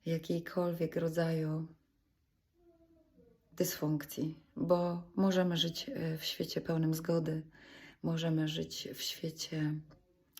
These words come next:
głębokiego zrozumienia, e, takiej boskiej empatii. Życzę każdemu, żeby odnalazł swoje powołanie i miał to szczęście,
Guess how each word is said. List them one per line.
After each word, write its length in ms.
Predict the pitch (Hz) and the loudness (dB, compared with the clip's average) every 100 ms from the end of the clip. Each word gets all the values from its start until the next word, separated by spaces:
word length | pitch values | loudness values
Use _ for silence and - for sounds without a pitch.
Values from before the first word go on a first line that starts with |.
| - | -8
głębokiego 640 | - 170 160 160 170 165 | 0 2 4 2 0 0
zrozumienia, 680 | 165 170 156 160 156 151 147 151 - _ - - - - - - _ | 2 2 2 4 4 6 4 0 -10 _ -20 -20 -20 -20 -20 -20 _
e, 100 | - 156 151 151 151 151 156 - _ _ _ _ _ - _ _ _ _ _ _ _ _ | -2 2 2 2 0 -2 -6 -12 _ _ _ _ _ -20 _ _ _ _ _ _ _ _
takiej 300 | 165 - 165 | -6 0 2
boskiej 500 | 160 160 - 170 165 | 4 2 2 0 2
empatii. 720 | 156 156 160 147 - - 160 - - - - - _ _ _ - - | 4 2 2 0 -2 -4 -4 -6 -18 -20 -20 -20 _ _ _ -16 -6
Życzę 260 | 202 196 | 0 0
każdemu, 720 | - 180 175 196 190 180 185 - - - - - - - | 2 0 2 4 4 4 0 -4 -14 -20 -20 -20 -20 -8
żeby 680 | 175 170 175 165 170 170 170 - | 0 4 4 4 2 2 0 0
odnalazł 400 | 180 175 170 - | 0 2 2 0
swoje 260 | - 170 | 0 0
powołanie 680 | 170 175 170 175 175 170 170 | 2 2 4 4 4 2 4
i 120 | 175 | 4
miał 300 | 180 180 180 | 4 4 2
to 140 | 180 | -2
szczęście, 760 | 175 - 180 175 170 - 165 165 | -2 -2 -2 -2 -4 -4 -4 -4